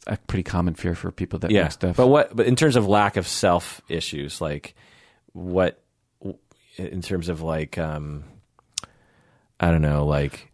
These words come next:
Speaker 1: What
Speaker 2: the
Speaker 1: if
Speaker 2: general sense of, like, well, when I enact my purpose, bad things happen because other people don't like it or they don't, like, or they punish me or something. I don't know.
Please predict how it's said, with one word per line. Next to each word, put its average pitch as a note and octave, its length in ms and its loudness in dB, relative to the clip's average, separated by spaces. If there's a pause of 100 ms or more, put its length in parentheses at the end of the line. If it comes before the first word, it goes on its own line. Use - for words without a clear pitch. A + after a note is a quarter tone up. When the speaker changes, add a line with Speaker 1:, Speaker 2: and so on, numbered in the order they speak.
Speaker 1:
What A2+ 100 2
Speaker 2:
the A#2+ 60 8
Speaker 1:
if A2 80 0
Speaker 2:
general B2+ 540 6
sense G#2+ 400 4
of, F2+ 160 2
like, F2 220 2
well, F#2 160 6
when F#2+ 140 4
I F#2 140 2
enact G#2 320 2
my F#2+ 140 4
purpose, F2 440 -2
bad E2+ 280 -2
things D#2+ 220 -8
happen D#2 520 -8 (300)
because F2+ 260 -6
other F2 140 -4
people D#2+ 240 -8
don't D2 180 -10
like G#2+ 280 -4
it F2 180 -8
or D#2+ 80 -8
they D#2 100 -6
don't, D2+ 380 -12
like, D#2 220 -14
or D#2+ 100 -12
they D2+ 120 -12
punish G#2+ 520 -8
me F2 260 -8
or E2 140 -12
something. D#2 380 -14
I E2 80 -12
don't D#2+ 80 -12
know. D#2 200 -16